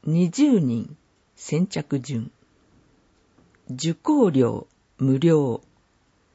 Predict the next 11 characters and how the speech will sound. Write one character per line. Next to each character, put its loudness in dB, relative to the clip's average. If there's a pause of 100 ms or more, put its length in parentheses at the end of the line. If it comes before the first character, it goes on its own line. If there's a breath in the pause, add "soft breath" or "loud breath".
(460)
申 2
し -14
込 0
み 4
方 2
法。 -8 (1000)
一 -4
月 -2
十 0
七 0
日 0